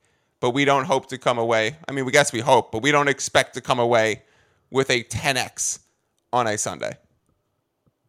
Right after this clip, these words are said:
That leads us into segment two, building a bankroll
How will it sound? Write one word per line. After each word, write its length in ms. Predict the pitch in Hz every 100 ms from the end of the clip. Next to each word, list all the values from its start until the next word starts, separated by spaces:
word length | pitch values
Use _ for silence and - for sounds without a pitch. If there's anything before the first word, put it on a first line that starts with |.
| _ _ _ _ _ _ _ _ _ _ _ _ _ _ _ _ _ _ _ _ _ _
That 340 | 120 151 170
leads 280 | 175 190 156
us 200 | 180 170
into 320 | - 151 165
segment 480 | 151 - 147 143 139
two, 300 | - 110 82 - - _ _ _ _ _ _ -
building 380 | 151 170 180 190
a 120 | 175
bankroll 720 | 147 143 143 151 139 135 160